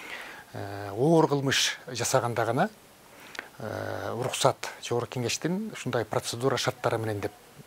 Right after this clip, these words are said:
киргизгенбиз да. А бирок, э, азыркы илинип турган сайтында болсо, э, башкача жазылган.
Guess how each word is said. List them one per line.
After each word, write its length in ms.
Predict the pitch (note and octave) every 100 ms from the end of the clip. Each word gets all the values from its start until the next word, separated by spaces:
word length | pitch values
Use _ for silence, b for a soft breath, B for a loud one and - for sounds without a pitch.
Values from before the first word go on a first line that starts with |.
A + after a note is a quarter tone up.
| - G2+
киргизгенбиз 500 | A#2+ A2+ G#2+ F2+ F2+
да. 100 | F#3+ - - - B B B B B B -
А 100 | A2
бирок, 260 | B2 G#3 - - -
э, 720 | A#2 G#2+ A2 G#2+ G2+ G2+ G2+
азыркы 480 | A#2+ C3+ C3+ - C#3
илинип 320 | C3 C3+ C#3
турган 340 | - C3+ C3 B2
сайтында 460 | - C3 C3+ C3
болсо, 440 | B2+ B2+ F3 G3+ A3+ - - -
э, 200 | G#2+ G#2
башкача 360 | C3+ - -
жазылган. 440 | A#2 A2 G2 F#2